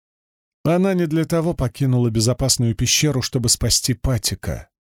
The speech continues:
Кетралы за один присест съедали взрослую корову.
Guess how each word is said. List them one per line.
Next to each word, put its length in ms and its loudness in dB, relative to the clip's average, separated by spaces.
Кетралы 580 2
за 180 2
один 240 -2
присест 640 0
съедали 640 2
взрослую 720 0
корову. 760 -2